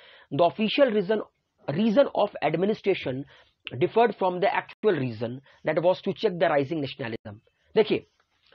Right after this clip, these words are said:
अंग्रेजों ने बंगाल के विभाजन के पीछे का जो कारण था वो बताया एडमिनिस्ट्रेशन, मतलब कि बंगाल इतना बड़ा है और बंगाल एक अकेला कंट्रोल नहीं किया जा सकता, बंगाल का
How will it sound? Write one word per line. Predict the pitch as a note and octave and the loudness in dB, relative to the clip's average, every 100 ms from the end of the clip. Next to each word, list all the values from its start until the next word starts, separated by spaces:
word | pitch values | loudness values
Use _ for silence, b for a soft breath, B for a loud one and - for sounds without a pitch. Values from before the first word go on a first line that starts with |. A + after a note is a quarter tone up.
| b - | b -2
अंग्रेजों | E3+ F#3 G#3 B3+ A#3+ | 2 4 6 6 2
ने | A#2 - _ _ _ _ _ _ _ _ _ | 0 -6 _ _ _ _ _ _ _ _ _
बंगाल | C3 E3+ E3+ F#3+ A3+ | -4 0 2 4 2
के | A3 G3+ | 2 2
विभाजन | F3 E3 E3 G#3+ G3+ | 2 0 0 0 0
के | G3 | -4
पीछे | F#3 E3+ - G3 | -4 -10 -2 -2
का | - F#3 F#3 | 0 0 0
जो | D#3 F#3 F#3+ F#3 B B - | 0 2 2 0 B B -2
कारण | D3+ F3+ G3 | 0 0 -4
था | - F#3+ | -4 -2
वो | F3 | -2
बताया | D#3 D#3+ D#3 F3+ - | -2 -2 -2 0 0
एडमिनिस्ट्रेशन, | C#3 B2+ C3+ C#3 B2+ B2 C#3+ G2+ G2 _ _ - | -2 -2 -2 -4 -6 -6 -6 -8 -12 _ _ -12
मतलब | C#3 F#3 B3+ B3 B B - | -4 0 0 0 B B -4
कि | |
बंगाल | D3 D3+ D#3 F#3 | -2 2 2 2
इतना | E3+ F3 E3+ | 2 0 0
बड़ा | D3 D#3 | 0 0
है | D3+ C#3+ C#3+ D3 B B B | 0 2 2 0 B B B
और | D3 | 0
बंगाल | C#3+ D3 D#3 D#3+ D#3+ - D3+ | 0 2 2 2 0 -4 -4
एक | D#3 | -4
अकेला | D3+ D#3 D#3 D#3+ D#3 - _ _ _ _ - - | -4 -2 0 2 0 -2 _ _ _ _ -18 -6
कंट्रोल | D#3+ D3+ D#3+ D#3 | -2 0 2 2
नहीं | D#3+ | 0
किया | E3 D3+ D3 | 0 0 0
जा | D3 | 0
सकता, | C#3+ D#3 - C#3+ C#3 C3+ b b b b b | -2 -6 -4 0 2 0 b b b b b
बंगाल | D3+ D#3 E3+ E3 | -2 2 2 2
का | E3 D#3 | 0 0